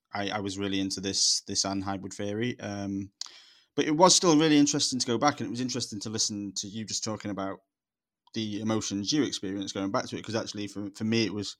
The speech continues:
it was almost the opposite. Um, I think I kind of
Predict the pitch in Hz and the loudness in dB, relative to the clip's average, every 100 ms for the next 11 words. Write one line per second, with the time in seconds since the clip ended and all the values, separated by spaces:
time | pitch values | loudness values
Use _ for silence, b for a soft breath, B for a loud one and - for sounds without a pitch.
0 | B B B _ - 107 107 107 98 107 | B B B _ -8 -6 -4 -4 -2 -2
1 | 120 107 92 95 - _ 101 98 95 95 | -2 -4 -8 -10 -12 _ -6 -2 -2 -2
2 | 95 95 98 - _ _ - - 104 101 | -2 -4 -6 -12 _ _ -14 -8 -4 -4
3 | 101 - _ _ 98 107 104 - 104 101 | -4 -12 _ _ -4 -4 -6 -4 -2 -2
4 | 98 - | -4 -10